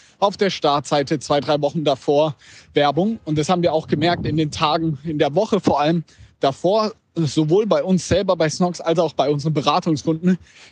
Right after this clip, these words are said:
gingen die organischen Verkäufe zurück, weil die Leute dann doch gewartet haben auf den Prime Day, äh, weil sie gemerkt haben, okay, da kommt eine große Rabattaktion, dann warte ich lieber noch mal eine Woche.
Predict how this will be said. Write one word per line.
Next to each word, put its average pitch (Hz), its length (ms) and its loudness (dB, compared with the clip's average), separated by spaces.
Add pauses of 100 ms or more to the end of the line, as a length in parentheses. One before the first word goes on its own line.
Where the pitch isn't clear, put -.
(140)
gingen 214 200 4
die 190 120 2
organischen 180 1000 0
Verkäufe 190 680 0 (140)
zurück, 175 440 0 (1000)
weil 160 180 2
die 170 100 0
Leute 160 320 0
dann 147 380 -2 (160)
doch 180 180 0
gewartet 151 540 0
haben 156 340 -2
auf 147 180 -2
den 143 160 -4
Prime 151 300 0
Day, 175 260 0 (840)
äh, 135 280 0
weil 139 160 2
sie 143 120 0
gemerkt 151 340 0
haben, 147 100 0
okay, 143 300 0
da 131 160 0
kommt 185 240 0
eine 170 60 -2
große 170 280 0
Rabattaktion, 151 680 0
dann 131 160 -2
warte 196 240 -2
ich 175 140 -4
lieber 202 180 2
noch 196 160 -2
mal 208 80 2
eine 202 160 0
Woche. 214 320 0